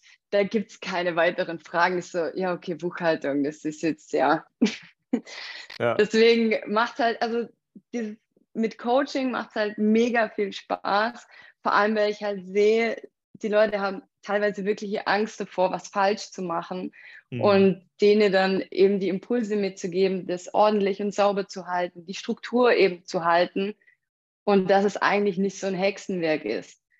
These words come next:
Speaker 1: Und
Speaker 2: Ja.
Speaker 1: eben, ja, das mit an die Hand zu geben, dass es halt auch irgendwann auslagern können. Aber ganz am Anfang ist es halt meistens, so wie du vorhin schon sagtest, du bist halt alles. Du bist Marketing, du bist Verkäufer und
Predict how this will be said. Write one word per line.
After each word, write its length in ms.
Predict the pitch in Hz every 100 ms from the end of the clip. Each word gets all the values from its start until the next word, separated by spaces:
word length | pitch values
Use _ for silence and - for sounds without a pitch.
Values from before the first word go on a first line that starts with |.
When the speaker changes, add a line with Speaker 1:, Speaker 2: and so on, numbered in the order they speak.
| _ _ _
Speaker 1:
Und 180 | 185 185
Speaker 2:
Ja. 260 | 180 190 185
Speaker 1:
eben, 220 | 185 - _ _ _
ja, 240 | - 196 208
das 140 | 202
mit 160 | 226 220
an 160 | 220
die 120 | 202 185
Hand 240 | 196 247
zu 160 | - 180
geben, 380 | 190 208 214
dass 220 | - 185 202
es 160 | -
halt 140 | 190 165
auch 160 | -
irgendwann 540 | - 202 190 175 165 -
auslagern 720 | 185 214 - 170 160 151 151
können. 320 | - 151 - _ _ -
Aber 260 | 170 180
ganz 260 | 180 202 202
am 120 | 202
Anfang 560 | 170 233 - 254 262 269 _ _
ist 160 | - 190
es 140 | 196
halt 200 | 196 196
meistens, 480 | 180 175 196 - 196
so 120 | 202
wie 80 | 196
du 60 | 196
vorhin 340 | - 202 202
schon 200 | 190 196
sagtest, 460 | 180 190 196 190 -
du 60 | 180
bist 200 | 214 -
halt 160 | 180 -
alles. 460 | 175 170 143 - _ _ _
Du 100 | 214
bist 200 | 208 -
Marketing, 800 | 196 196 185 196 196 - 190 196
du 60 |
bist 180 | 175 165
Verkäufer 720 | 170 - 196 202 196 180 180 - _ _ _ _
und 540 | - 190 190 180 -